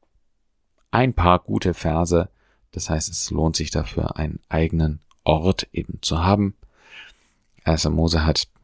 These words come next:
einige Kapitel. Ich denke, es ist hier nicht unbedingt notwendig, dieses Bibelbuch einzuteilen und kapitelweise abzulegen. Also auf jeden Fall nicht. Du kannst sagen, ja, die ersten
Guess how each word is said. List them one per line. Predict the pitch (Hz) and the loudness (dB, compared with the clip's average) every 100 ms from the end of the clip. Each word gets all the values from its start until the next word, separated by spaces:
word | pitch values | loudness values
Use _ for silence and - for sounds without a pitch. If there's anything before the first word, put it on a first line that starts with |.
| - _ | -20 _
einige | 80 82 80 80 | 0 2 2 0
Kapitel. | 82 82 90 82 | 2 4 4 4
Ich | 78 | 2
denke, | 78 80 80 | 0 0 0
es | 78 | 0
ist | - - | 0 0
hier | - 78 | 0 0
nicht | 78 80 82 - - | 2 2 0 -4 -8
unbedingt | - 73 73 73 73 - - | -4 0 2 2 0 -6 -4
notwendig, | 73 73 - 73 73 - - _ _ _ _ _ _ _ _ _ - | -2 2 2 2 0 -4 -12 _ _ _ _ _ _ _ _ _ -8
dieses | 76 80 76 - | -4 -2 -2 -2
Bibelbuch | 76 78 73 71 - - | 0 2 2 0 -2 -6
einzuteilen | - 151 - - 76 73 69 | -4 -2 -2 0 2 2 0
und | - 73 - - _ _ _ - | -2 -4 -6 -8 _ _ _ -4
kapitelweise | - 76 73 76 69 71 - | 0 0 0 0 0 -2 -4
abzulegen. | - - - 78 80 | -4 -2 -4 -6 -8
Also | - 80 - | -2 0 2
auf | - - | 0 4
jeden | 180 175 | 4 4
Fall | - 80 78 | 0 -2 0
nicht. | 101 - - - - _ _ | 0 -2 -14 -20 -20 _ _
Du | |
kannst | - 78 - | -4 -2 4
sagen, | 80 80 82 78 | 4 4 2 0
ja, | 73 80 | 0 0
die | - | -2
ersten | - 82 - 82 76 | -4 -4 -2 -4 -4